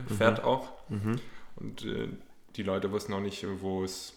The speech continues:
Speaker 2: als ich es damals aufgeschrieben habe, äh, woher es kommt.
Speaker 1: Okay.
Speaker 2: Hat halt ein Russe entweder gekauft oder selber gebaut
Speaker 1: Mhm.
Speaker 2: in Moskau. Und jetzt, äh, ist er halt, weil es zu groß für die St-,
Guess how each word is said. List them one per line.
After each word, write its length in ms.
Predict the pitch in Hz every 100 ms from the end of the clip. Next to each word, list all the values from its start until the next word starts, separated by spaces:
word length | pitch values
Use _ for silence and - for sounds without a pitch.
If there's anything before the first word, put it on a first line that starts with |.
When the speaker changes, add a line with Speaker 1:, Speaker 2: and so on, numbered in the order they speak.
| -
Speaker 2:
als 160 | -
ich 60 | 95
es 60 | -
damals 280 | 101 92
aufgeschrieben 440 | - - - - 98
habe, 200 | 98 -
äh, 80 | 95
woher 240 | 95 98 98
es 160 | -
kommt. 380 | - 123 156 - -
Speaker 1:
Okay. 300 | - 98 104 101
Speaker 2:
Hat 100 | - - - -
halt 180 | 98 95
ein 80 | 101
Russe 340 | 101 - 90
entweder 280 | 104 101 101
gekauft 420 | 95 - 113 -
oder 180 | - 92
selber 260 | 101 110
gebaut 380 | 117 117 113 - -
Speaker 1:
Mhm. 300 | 110 104 127 - - - -
Speaker 2:
in 60 | 110
Moskau. 420 | 107 110 - 113 110
Und 180 | 104 90
jetzt, 380 | 104 - - -
äh, 40 | 80 -
ist 260 | - 104 -
er 100 | 98
halt, 240 | 98 92
weil 100 | 98
es 260 | 101 - - - -
zu 140 | - 117
groß 220 | - 110
für 100 | 120
die 60 | 104
St-, 200 | -